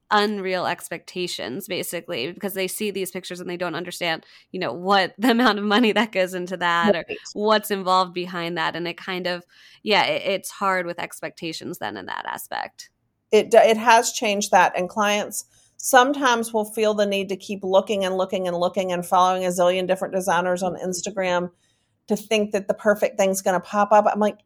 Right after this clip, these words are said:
Speaker 2: "Do what you love. It doesn't
Speaker 1: Yeah.
Speaker 2: matter what all, you know, what's the most popular," you know, it, it's hard to sometimes break that cycle of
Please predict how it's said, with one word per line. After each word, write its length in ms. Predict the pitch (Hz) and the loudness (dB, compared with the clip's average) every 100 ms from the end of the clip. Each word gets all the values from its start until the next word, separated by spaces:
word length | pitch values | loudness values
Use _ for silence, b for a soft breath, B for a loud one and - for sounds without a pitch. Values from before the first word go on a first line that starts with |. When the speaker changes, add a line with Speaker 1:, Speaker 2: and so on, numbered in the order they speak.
| - | -6
Speaker 2:
"Do 180 | 247 | -2
what 240 | 247 214 - | 2 0 -2
you 320 | 180 226 262 | -8 -6 4
love. 360 | 160 117 - - | 6 6 4 -2
It 100 | 190 | 6
doesn't 260 | 208 247 | 6 6
Speaker 1:
Yeah. 60 | - | 2
Speaker 2:
matter 340 | 240 233 220 | 4 6 4
what 240 | 196 185 - | 6 4 6
all, 400 | 170 190 196 165 | 8 10 8 4
you 120 | 202 | 2
know, 160 | 160 139 | 2 0
what's 400 | 170 175 175 - | 0 0 0 -4
the 100 | 185 | -2
most 300 | 180 - - | -2 -4 2
popular," 420 | 180 185 202 165 | 2 4 -2 -2
you 100 | 233 | -2
know, 40 | 214 b b b | -6 b b b
it, 100 | 156 - _ _ - | -16 -16 _ _ 0
it's 220 | 226 240 | 0 0
hard 480 | 220 269 262 254 247 | 4 8 10 8 2
to 240 | 233 190 | 2 2
sometimes 560 | - 220 220 220 196 196 | 2 2 4 0 0 2
break 320 | 196 190 - | 4 4 6
that 200 | 175 - | 4 6
cycle 360 | 214 185 190 | 6 6 6
of 240 | 165 165 | 2 2